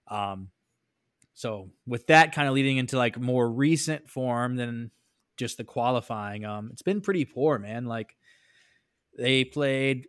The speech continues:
Uruguay, Paraguay, and Colombia, and they lost all three of those fixtures.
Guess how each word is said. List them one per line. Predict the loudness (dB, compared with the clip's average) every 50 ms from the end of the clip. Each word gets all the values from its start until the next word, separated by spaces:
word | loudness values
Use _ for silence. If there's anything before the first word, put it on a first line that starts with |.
| _ _ 0
Uruguay, | 2 4 4 4 4 2 2 2 4 4 6 4 4
Paraguay, | 2 2 2 4 4 4 4 4 2 2 4 2
and | 0 -2 -2
Colombia, | -2 -2 0 0 0 0 0 0 0
and | 0 -2
they | -2
lost | -2 0 2 2 0 0 -2 -8 -14 _
all | -8 -4 -2 -2 -2 -2
three | -4 -4 -6 -2 -2 -2
of | -2 -2
those | -4 -8 -10 -10
fixtures. | -10 -12 -10 -10 -12 -12 -12 -12 -12 -10 -12 -12 -14 -18